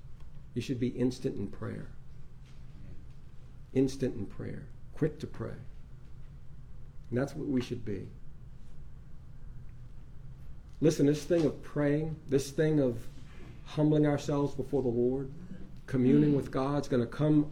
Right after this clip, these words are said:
down to that one thing. "Not my will, but thine be done, O God." And then we'll learn how to ask God for what we should ask God for. "What is your will for me,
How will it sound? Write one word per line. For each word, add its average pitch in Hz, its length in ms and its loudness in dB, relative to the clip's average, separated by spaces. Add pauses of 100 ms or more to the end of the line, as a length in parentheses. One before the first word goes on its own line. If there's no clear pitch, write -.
down 139 300 6
to 131 100 2
that 123 260 0
one 131 220 4
thing. 113 440 0 (300)
"Not 139 460 2 (160)
my 131 300 4
will, 113 420 2 (600)
but 120 220 -2
thine 120 440 2 (200)
be 110 120 -2
done, 104 380 -4 (480)
O 107 120 -2
God." 98 380 -6 (1300)
And 123 160 8
then 165 160 6
we'll 151 260 6
learn 135 360 4
how 135 240 -2
to 127 160 -2
ask 127 320 -4
God 117 400 0 (1080)
for 135 160 6
what 135 200 4
we 135 120 4
should 139 440 4 (760)
ask 120 260 -2
God 110 300 -2
for. 107 340 -4 (220)
"What 147 180 8
is 147 180 4
your 160 140 6
will 143 340 6
for 131 200 0
me, 127 320 4